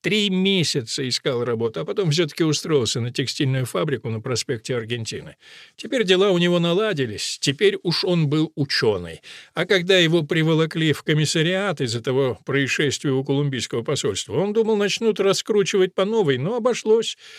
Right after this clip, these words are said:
Решили, что это он с пьяну, и на следующий день выпустили. "Теперь, — говорил он, — мне, Амалия, страшны только полицейские да бабы. У одних я в картотеке, на других — на гремучих этих змей с ядовитым жалом, я сам картотеку веду".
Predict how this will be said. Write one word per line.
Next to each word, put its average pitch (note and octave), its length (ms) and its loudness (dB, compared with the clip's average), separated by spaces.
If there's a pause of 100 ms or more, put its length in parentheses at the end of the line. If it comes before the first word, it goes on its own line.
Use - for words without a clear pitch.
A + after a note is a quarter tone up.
(200)
Решили, A#3 440 4
что G#3 180 2
это G3 160 4
он F#3 100 2
с - 140 -2
пьяну, C3 540 2
и - 20 -2
на C3+ 120 0
следующий E3 440 -2
день F3+ 200 0
выпустили. G#2+ 760 -4 (300)
"Теперь, — C#3+ 460 0
говорил E3 460 2
он, — D3+ 180 4
мне, D3+ 220 2
Амалия, E3 440 2
страшны E3+ 580 0
только D#3+ 320 0
полицейские D3+ 720 0
да C#3+ 140 -2
бабы. B2 440 -2 (100)
У E3+ 120 4
одних G#3 380 4
я G3+ 100 6
в E3 80 0
картотеке, F#3+ 800 2
на D3 120 2
других — F3 500 2
на F3+ 160 6
гремучих F3 600 4
этих E3 280 2
змей F3 260 2
с - 120 0
ядовитым D#3 460 2
жалом, D3+ 320 4
я F#3+ 180 4
сам C#3 440 2
картотеку C3+ 680 2
веду". B2+ 440 2